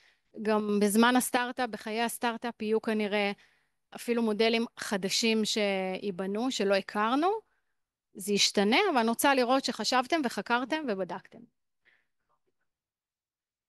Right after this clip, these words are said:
שהצוות הוא הצוות הנכון למשימה.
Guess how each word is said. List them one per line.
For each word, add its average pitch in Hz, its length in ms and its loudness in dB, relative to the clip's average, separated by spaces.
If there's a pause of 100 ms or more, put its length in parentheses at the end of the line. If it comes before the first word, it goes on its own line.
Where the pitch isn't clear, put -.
(1700)
שהצוות 233 760 2
הוא 196 80 0
הצוות 254 360 2
הנכון 214 300 4
למשימה. 190 360 -4